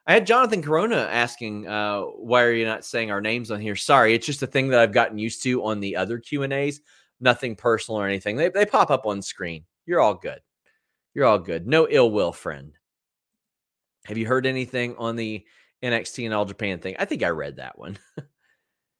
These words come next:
Uh, will the A E W New Japan partnership be affected by Tanahashi being president of New Japan? I, I find that hard to believe. I think it is beneficial for both sides,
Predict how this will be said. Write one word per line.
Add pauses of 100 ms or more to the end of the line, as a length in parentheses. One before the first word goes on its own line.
(360)
Uh,
will
the
A
E
W
New
Japan
partnership
be
affected
by
Tanahashi
being
president
of
New
Japan? (960)
I, (140)
I
find
that
hard
to
believe.
I
think
it
is
beneficial
for
both
sides,